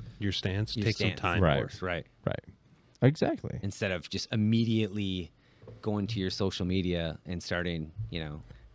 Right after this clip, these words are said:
Speaker 3: But that's what
Speaker 2: frenzy.
Speaker 3: social media is right now. It's to
Speaker 2: Ah.
Speaker 3: elicit a reaction.
Speaker 2: It's just, yeah. It's,
Speaker 3: That's, that's
Speaker 2: it's
Speaker 3: kinda
Speaker 2: very,
Speaker 3: like
Speaker 2: very
Speaker 3: that,
Speaker 2: toxic.
Speaker 3: the opinion piece that we just did. Like, what do you think about Roe versus Wade? And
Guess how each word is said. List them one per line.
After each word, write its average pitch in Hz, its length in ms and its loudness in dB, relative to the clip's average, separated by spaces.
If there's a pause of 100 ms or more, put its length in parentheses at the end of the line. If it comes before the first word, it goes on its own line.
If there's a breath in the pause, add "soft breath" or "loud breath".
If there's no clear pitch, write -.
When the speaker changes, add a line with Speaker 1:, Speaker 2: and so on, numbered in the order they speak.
(280 soft breath)
Speaker 3:
But 107 100 6
that's 143 220 8
what 117 100 10
Speaker 2:
frenzy. 101 60 -2
Speaker 3:
social 107 260 8
media 87 460 8
is 120 160 6
right 71 160 4
now. 73 160 4
It's - 280 0
to 107 200 8
Speaker 2:
Ah. - 40 6
Speaker 3:
elicit 104 400 6
a 87 60 10
reaction. 80 560 4
Speaker 2:
It's - 80 -6
just, - 260 -8
yeah. - 240 -10 (280)
It's, - 240 -18
Speaker 3:
That's, 98 340 8 (120)
that's 90 200 8
Speaker 2:
it's - 80 -4
Speaker 3:
kinda 76 360 8
Speaker 2:
very, 82 260 -2
Speaker 3:
like 107 160 10
Speaker 2:
very 95 160 10
Speaker 3:
that, - 60 0
Speaker 2:
toxic. 80 180 -4
Speaker 3:
the 104 120 10
opinion 131 420 10
piece 87 180 2
that 87 140 6
we 82 80 4
just 80 240 0
did. 92 340 6
Like, 76 240 0 (520 soft breath)
what - 80 2
do - 20 4
you 85 60 2
think 87 160 2
about 87 200 4
Roe 90 160 4
versus 87 400 0
Wade? 87 260 2
And 73 280 -2